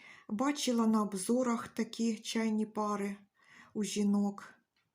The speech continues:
блогерів. І мені дуже хотілося і собі в колекцію придбати таке чудо. І ось я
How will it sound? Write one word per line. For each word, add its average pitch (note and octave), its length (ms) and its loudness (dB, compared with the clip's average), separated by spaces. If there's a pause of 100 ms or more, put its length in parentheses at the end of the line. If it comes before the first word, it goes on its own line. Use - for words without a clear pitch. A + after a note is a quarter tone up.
(640)
блогерів. G3 800 -2 (840)
І A3+ 120 2
мені B3+ 280 4
дуже A3 360 2
хотілося A3 840 -2 (500)
і A3 80 0
собі A3 380 0
в B3 80 -6
колекцію G3+ 640 -2
придбати G#3+ 540 -2
таке G3 340 -4
чудо. F3+ 520 -6 (1300)
І A#3+ 120 2
ось D4+ 500 2 (140)
я B3 480 0